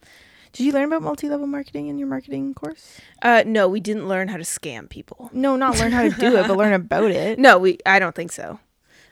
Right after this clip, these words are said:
Speaker 2: I don't remember.
Speaker 1: Yeah. So, uh, let's get into it. What is an M L M? Like, what is multi-level marketing? What does that mean? Why is it a thing? You know? Let me tell you.
Speaker 2: Um,
Speaker 1: <laughs>
Speaker 2: okay. <laughs>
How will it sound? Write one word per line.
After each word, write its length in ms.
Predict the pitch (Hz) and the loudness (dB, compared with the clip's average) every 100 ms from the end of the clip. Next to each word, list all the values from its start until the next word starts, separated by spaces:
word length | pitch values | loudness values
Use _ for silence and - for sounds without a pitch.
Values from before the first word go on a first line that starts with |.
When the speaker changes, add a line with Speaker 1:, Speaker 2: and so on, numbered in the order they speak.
| _ | _
Speaker 2:
I 80 | 180 | -12
don't 120 | 170 | -12
remember. 400 | - 151 147 196 - _ _ _ - | -12 -16 -14 -16 -18 _ _ _ -14
Speaker 1:
Yeah. 220 | - - - _ - | -12 -12 -14 _ -20
So, 420 | - 269 262 277 | -8 -2 0 2
uh, 200 | 277 277 | 0 -2
let's 160 | 277 - | -6 -8
get 180 | 302 | -8
into 300 | 294 370 - | -8 -6 -4
it. 240 | 202 - - _ - | -4 -4 -12 _ -4
What 200 | 202 330 | 2 2
is 180 | 330 302 | 2 0
an 80 | |
M 140 | 311 311 | -2 -2
L 100 | 302 | -2
M? 200 | 330 165 | -2 -2
Like, 180 | 165 180 | -4 -2
what 200 | 202 214 | -2 0
is 280 | 214 214 | 0 0
multi-level 580 | 202 - 190 185 196 196 | -4 -6 -6 -4 -4 -4
marketing? 380 | 185 202 190 - | -6 -8 -10 -10
What 80 | 175 | -10
does 100 | 175 | -10
that 160 | 180 | -10
mean? 460 | 185 196 214 214 220 214 | -8 -6 -4 -4 -4 -8
Why 140 | 180 | -8
is 80 | 180 | -8
it 80 | 170 | -10
a 40 | |
thing? 500 | 165 208 220 220 226 - _ - | -8 -6 -4 -2 -4 -6 _ -10
You 120 | 190 | -6
know? 180 | 175 208 - _ _ _ - - _ _ _ _ _ _ | -4 -6 -8 _ _ _ -20 -20 _ _ _ _ _ _
Let 120 | - 208 | -6 -6
me 40 | |
tell 120 | 254 | -4
you. 120 | 220 | -4
Speaker 2:
Um, 540 | 190 226 226 - 277 269 | -4 -10 -10 -2 -2 -2
Speaker 1:
<laughs> 20 | |
Speaker 2:
okay. 240 | 294 415 285 - - | -4 -2 -4 -4 4
<laughs> 440 | 427 - 381 - | 4 8 8 6